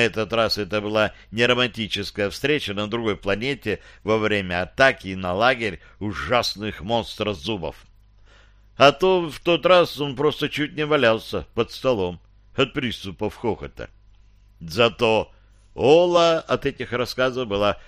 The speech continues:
просто в восторге, тем более отец с матерью разыгрывали эту историю в лицах — превращая ее в этакий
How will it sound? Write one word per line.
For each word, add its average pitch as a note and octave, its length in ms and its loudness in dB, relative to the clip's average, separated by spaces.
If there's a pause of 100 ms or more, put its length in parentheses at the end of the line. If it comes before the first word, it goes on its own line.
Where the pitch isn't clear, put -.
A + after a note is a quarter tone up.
(120)
просто B2 600 0
в A#2+ 140 -4
восторге, F#2+ 800 -4 (400)
тем C3+ 180 0
более C3+ 220 6
отец B2 340 -2
с - 100 -10
матерью F#2+ 680 -2 (320)
разыгрывали E3+ 720 2
эту C3+ 200 -2
историю D#3+ 560 -2
в A2 80 -2
лицах — C3+ 680 -6 (260)
превращая A2+ 640 0
ее A2+ 200 -4
в A2+ 100 -2
этакий G#2+ 460 -8